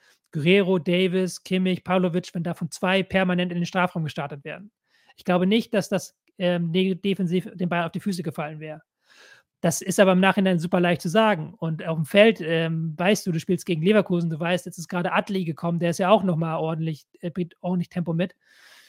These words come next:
Da machst du das eher nicht. Also da bleibst dann eher bei deiner Marschroute und gehst dann eben nicht diese letzten Läufe in den Strafraum rein, um eben nicht das Risiko zu weit nach oben zu schrauben.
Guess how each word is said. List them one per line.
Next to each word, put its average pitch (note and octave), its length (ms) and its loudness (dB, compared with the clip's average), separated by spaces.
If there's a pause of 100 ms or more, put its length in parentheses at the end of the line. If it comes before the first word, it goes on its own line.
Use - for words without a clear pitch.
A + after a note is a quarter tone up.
(1080)
Da G3 100 -6
machst G#3+ 220 0
du A#3 60 2
das F3 140 2
eher C#3 160 -6
nicht. C3+ 380 -14
Also D#3+ 100 -8
da D#3 100 -4
bleibst F3 280 -2
dann G3 100 -2
eher F#3 160 2
bei F3+ 100 0
deiner F3 180 0
Marschroute F#3 480 -2
und E3 100 -4
gehst F3+ 220 -2
dann E3+ 80 -4
eben F3 160 0
nicht F3+ 240 -2
diese D#3+ 180 -4
letzten D3+ 380 -6
Läufe D#3 280 -6
in D#3+ 60 -10
den D3+ 100 -6
Strafraum D3+ 460 -4
rein, D3+ 300 -4
um E3+ 200 -4
eben D#3+ 200 0
nicht E3 160 -2
das D3+ 120 -6
Risiko D#3 360 -4
zu E3 140 -12
weit D3 320 -8
nach E3 140 -10
oben D#3 220 -4
zu - 140 -12
schrauben. D#3 340 -14